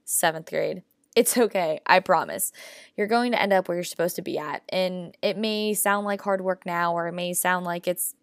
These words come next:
terrible situation that you're in, but it may totally work out to be this amazing scenario for you. You may not get into the school you wanted to right away, but you can always transfer if that's the case, or you can find your home right in the school that you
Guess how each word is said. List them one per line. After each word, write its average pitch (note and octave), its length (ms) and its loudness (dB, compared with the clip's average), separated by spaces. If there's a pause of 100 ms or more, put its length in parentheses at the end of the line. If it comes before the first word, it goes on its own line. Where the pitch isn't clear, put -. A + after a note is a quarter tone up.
(140)
terrible F#3 400 0
situation F3+ 460 -4
that - 80 -8
you're F3 140 -2
in, E3+ 200 -2 (420)
but G3 340 4 (100)
it G#3 140 2
may A#3+ 400 -4
totally G3 480 -2
work F3+ 200 2
out E3 320 2
to F3 120 -6
be E3 520 -4
this E3 320 0
amazing F#3+ 440 -6
scenario E3 440 -4
for E3 240 -6
you. E3 380 -6 (340)
You G3+ 60 -6
may A3+ 80 0
not A3 160 0
get - 120 -8
into - 80 -14
the F#3 60 -8
school - 220 -4
you F3 140 -6
wanted E3+ 240 -6
to E3+ 100 -8
right E3 160 -4
away, C4+ 500 -2 (380)
but G3 80 -6
you F#3 60 -6
can F#3 120 -6
always D#3+ 240 -6
transfer B3+ 840 -6 (300)
if A3+ 100 -6
that's G#3+ 240 0
the A3+ 80 -6
case, G#3 480 -4
or F3+ 240 0
you F#3+ 140 -6
can F3 420 -8
find F#3+ 340 0
your F#3 120 -2
home D#3+ 560 -6
right F#3 160 8
in F#3 80 -4
the F3+ 80 -4
school E3+ 220 -4
that - 80 -6
you - 300 -10